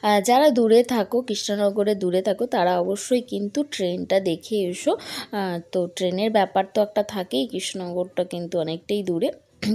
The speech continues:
তো অনেকেই কিন্তু, মানে আমারও যেটা প্ল্যান ছিল যে আমি কলকাতায় যাব, আহ, মানে, উম, পার্ক স্ট্রিটে যাব ভেবেছিলাম। তো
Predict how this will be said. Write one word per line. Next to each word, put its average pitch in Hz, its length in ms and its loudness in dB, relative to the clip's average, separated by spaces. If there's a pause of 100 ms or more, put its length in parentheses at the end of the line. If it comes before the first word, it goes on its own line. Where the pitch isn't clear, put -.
তো 320 80 4 (320)
অনেকেই 339 440 6
কিন্তু, 277 460 0
মানে 254 200 4
আমারও 214 360 2
যেটা 247 260 4
প্ল্যান 208 340 2
ছিল 226 360 4
যে 202 200 2
আমি 185 200 0
কলকাতায় 196 680 2
যাব, 196 300 2
আহ, 175 640 -4
মানে, 165 480 -4
উম, 175 320 -6
পার্ক 202 240 0
স্ট্রিটে 190 380 0
যাব 175 300 6
ভেবেছিলাম। 185 680 0
তো 196 280 2